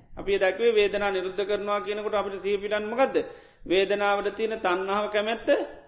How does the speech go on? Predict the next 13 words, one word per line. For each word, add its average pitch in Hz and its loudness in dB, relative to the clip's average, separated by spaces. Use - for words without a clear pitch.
තමයි 196 -6
නිරුද්ධ 180 -2
වෙන්නේ. - -12
ඊළඟට 233 2
අනුපාදා 233 4
විමුක්තා. 185 -2
ආන්නේ 196 2
අය 196 2
කිසිවක් 214 0
අල්ලගන්න 196 0
නැතුව 190 -4
මොකද 202 -2
වෙන්නේ? 240 2